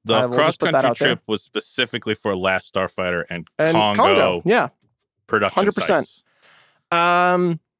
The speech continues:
Speaker 2: that scene of, like, "Have a piece of my sesame cake.
Speaker 1: Yeah.
Speaker 2: Have a piece of my ses-," and then when Tim Curry's Mister Homolka
Speaker 1: Yeah.
Speaker 2: takes it. "Stop eating my se-," like that.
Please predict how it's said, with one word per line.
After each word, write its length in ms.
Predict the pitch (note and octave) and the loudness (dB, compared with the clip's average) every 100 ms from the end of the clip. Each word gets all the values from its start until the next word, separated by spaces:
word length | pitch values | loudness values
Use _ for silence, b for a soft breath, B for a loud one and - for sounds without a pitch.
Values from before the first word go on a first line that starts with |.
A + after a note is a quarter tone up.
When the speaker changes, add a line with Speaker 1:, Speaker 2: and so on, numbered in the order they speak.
| _ _ _ _ _ _ | _ _ _ _ _ _
Speaker 2:
that 360 | D#3+ F#3 - - | -2 0 0 -8
scene 500 | - G#3+ A3+ A3+ A3+ | -6 0 2 4 2
of, 240 | F3 E3 D3+ | 2 0 2
like, 420 | D3+ C#3+ - - _ - | 0 0 -6 -20 _ -6
"Have 200 | B2+ C#3 | -4 -4
a 60 | |
piece 260 | - F#3 G#3+ | -4 -6 -4
of 60 | G#3+ | -2
my 120 | A3+ | 0
sesame 460 | - C4 A3 F3 | 0 -2 0 -2
cake. 340 | C3 C3+ A2+ - | 0 -4 -4 -4
Speaker 1:
Yeah. 120 | F#2+ | -2
Speaker 2:
Have 100 | B2 | -2
a 60 | C3 | -4
piece 220 | E3 - | -6 -2
of 60 | F#3 | 0
my 120 | G3+ | 0
ses-," 300 | A3 G3+ - | 0 -2 -2
and 180 | E3+ D#3+ | 0 2
then 280 | E3+ D#3+ D#3 | 4 2 2
when 460 | D3+ D3 C#3+ C#3+ - _ _ _ _ _ _ _ _ _ - | 0 0 -2 -4 -8 _ _ _ _ _ _ _ _ _ -4
Tim 200 | D#3 C#3+ | -4 0
Curry's 480 | D#3+ C#3+ C#3 C3+ | 0 2 2 -2
Mister 240 | C#3 C3 C3+ | -6 -8 -4
Homolka 600 | C#3 C3+ C3+ - C3 A#2 _ _ | -2 -2 -4 -2 -4 -4 _ _
Speaker 1:
Yeah. 140 | - D2+ | -18 -6
Speaker 2:
takes 240 | C3+ A#2+ | -4 -4
it. 160 | - - B B B | -10 -18 B B B
"Stop 580 | - - - E4 C4+ - - | -18 -18 -2 2 2 0 -4
eating 340 | D4 C#4 B3 | -2 0 2
my 140 | A3 A3 | 2 0
se-," 220 | - - | -4 0
like 260 | F#3 E3 C3 | 2 2 2
that. 320 | F#3 G3+ | 2 2